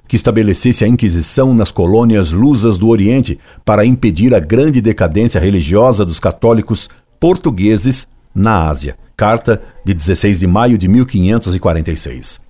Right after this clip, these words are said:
Escrevi inúmeras cartas mostrando as calúnias que correm,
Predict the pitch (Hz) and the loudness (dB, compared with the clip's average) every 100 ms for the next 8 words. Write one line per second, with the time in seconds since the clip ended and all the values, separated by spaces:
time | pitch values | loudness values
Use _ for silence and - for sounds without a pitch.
0 | _ - - 120 127 139 135 127 107 - | _ -12 -2 2 2 2 2 2 2 0
1 | 123 120 107 90 104 - 120 127 107 101 | -2 0 -2 0 -2 -2 -2 0 0 -2
2 | - 92 123 131 82 - _ _ _ 117 | -2 0 2 2 0 -4 _ _ _ -6
3 | - 131 147 90 73 | -2 2 2 0 -6